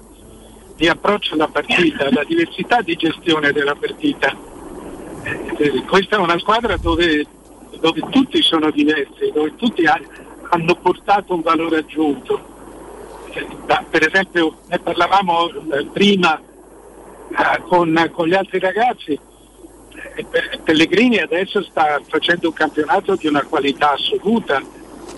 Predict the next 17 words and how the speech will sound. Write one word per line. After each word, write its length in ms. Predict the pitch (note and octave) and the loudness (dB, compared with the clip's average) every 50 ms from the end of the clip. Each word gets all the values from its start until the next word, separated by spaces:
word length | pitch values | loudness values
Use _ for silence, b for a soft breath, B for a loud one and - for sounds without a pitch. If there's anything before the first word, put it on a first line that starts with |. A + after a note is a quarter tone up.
| - - - | -16 -6 0
Non 160 | C3+ D3+ C#3+ C#3 | 2 2 4 4
mi 120 | C#3+ D3 | 2 2
viene 280 | C#3 F#3 G#3+ A3+ G#3 F3+ | 2 2 2 2 2 0
in 100 | D#3+ D#3 | 0 0
mente 320 | E3+ F#3+ F#3 D3 - D#3+ | -2 -2 -2 -2 -4 -4
un 100 | D#3+ D#3 | 0 2
altro 320 | E3 F3 E3 D3+ D3+ D#3 | 2 0 0 -2 -4 -4
numero 380 | D#3 D#3+ D#3+ - D#3+ D#3+ D3+ D3+ | -2 -2 -2 0 0 0 0 0
dieci 640 | D3 D3 D#3+ D#3+ D#3+ D3 - - - D3+ D3 D3 - - - - - - - - | 0 0 0 2 2 2 2 2 2 2 0 0 -4 -14 -18 -20 -20 -20 -10 -2
come 200 | - E3+ D#3+ E3 | 0 2 2 2
Pellegrini 600 | E3 - E3 D#3 D#3 D#3+ D#3 F3 F3+ F#3+ F3 D#3+ | 0 2 2 2 2 2 2 2 0 2 2 0
in 100 | D3+ - | -2 0
questo 260 | - E3+ D#3+ - - E3+ | -2 -2 -2 -2 -2 -2
momento 400 | E3 E3 E3+ F3 E3+ - - D#3+ | -2 0 0 0 0 0 -2 -2
in 80 | D#3 D#3 | 0 0
Italia. 460 | D#3+ - - F#3 F3+ D#3 D3 C3+ - - - - - - - - - - - - - - | 0 0 2 0 0 0 0 -4 -8 -10 -14 -16 -16 -16 -16 -14 -14 -14 -12 -10 -6 -4
Eh, 140 | - E3 | -2 -4